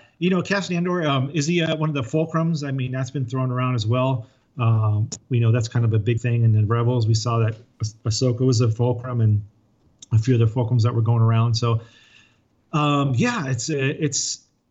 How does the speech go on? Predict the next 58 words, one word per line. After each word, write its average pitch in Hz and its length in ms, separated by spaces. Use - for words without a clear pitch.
I'm 135 80
not 165 160
excited 214 400
now, 185 300
but 117 260
I'm 120 400
willing 156 300
to 143 80
have 147 180
my 139 140
mind 139 340
changed. 127 480
No 117 240
problem 127 380
at 117 80
all. 127 320
We'll 120 100
see 117 220
what 117 140
happens 127 300
with 110 120
Disney 117 280
coming 113 240
through. 127 220
So 113 160
that's 131 240
kinda 190 220
like 120 140
my 120 100
first 117 580
initial 113 580
reaction. 123 460
I 131 60
can't, 165 320
I, 170 140
I - 80
kinda 202 220
like 175 240
to, 135 180
I 135 60
kinda 202 220
threw 175 220
that 143 100
out 131 180
there 147 100
on 120 100
Twitter 143 280
to, 123 120
to 120 260
have 139 260
other 143 220
people 147 340
come 143 220
to 131 60
me 147 160
and 147 100
go, 123 120
"Hey, 123 440